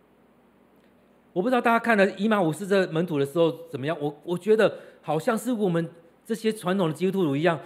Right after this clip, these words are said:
我们常常不觉得怎么样，但是回头来看的时候，会发现，诶，我们那段，那段路当中不是火热的吗？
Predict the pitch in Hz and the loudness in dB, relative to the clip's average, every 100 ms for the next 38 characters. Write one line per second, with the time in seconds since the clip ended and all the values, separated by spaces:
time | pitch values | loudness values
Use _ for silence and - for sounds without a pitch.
0 | - 185 185 196 214 208 180 226 190 180 | -6 -2 -2 -2 -2 -2 -2 -2 0 2
1 | 143 127 143 110 - _ _ - 175 202 | 0 -2 -4 -4 -12 _ _ -8 -4 -4
2 | 208 151 156 143 139 - 180 165 147 151 | -4 -4 -2 0 -2 -4 -6 -4 -4 0
3 | 151 127 - - _ _ _ _ 196 185 | 0 0 -6 -20 _ _ _ _ -6 -4
4 | 175 180 190 127 - - - 175 208 - | -6 -2 -4 -4 -12 -20 -12 -10 -10 -14
5 | _ _ _ _ _ _ _ - 151 147 | _ _ _ _ _ _ _ -10 -6 -4
6 | 180 180 170 180 175 170 165 165 156 147 | -4 -4 -2 -2 0 0 0 0 0 -2
7 | 156 120 123 - 147 - 101 123 131 117 | -4 -8 -10 -8 -8 -8 -6 -4 -2 -2
8 | 110 98 | -4 -8